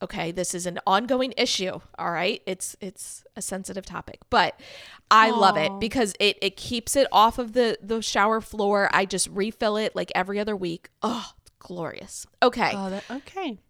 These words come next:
Speaker 1: Next is a recommendation, something from Amazon. So, like, an
Speaker 2: <laughs>
Speaker 1: all-time favorite
Speaker 2: So,
Speaker 1: Amazon purchase.
Speaker 2: okay. So something that I will buy over and over and over and over and over again
Speaker 1: Okay.
Speaker 2: is going to be, um, organic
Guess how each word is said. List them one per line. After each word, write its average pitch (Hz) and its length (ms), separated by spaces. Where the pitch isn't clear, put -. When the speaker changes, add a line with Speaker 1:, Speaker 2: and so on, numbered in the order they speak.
Speaker 1:
Next 240 500
is 277 140
a 277 40
recommendation, 226 920
something 247 420
from 277 200
Amazon. 170 520
So, 208 120
like, 202 180
an 190 60
Speaker 2:
<laughs> - 100
Speaker 1:
all-time 226 340
favorite 214 400
Speaker 2:
So, 185 60
Speaker 1:
Amazon 175 380
purchase. - 580
Speaker 2:
okay. 220 260
So 269 200
something 330 460
that 339 180
I 220 180
will 226 220
buy 175 320
over 196 300
and 214 100
over 185 220
and 180 100
over 165 220
and 151 100
over 156 220
and 147 100
over 160 180
again - 420
Speaker 1:
Okay. 190 380
Speaker 2:
is 220 260
going 208 240
to - 160
be, 175 500
um, 165 640
organic 214 920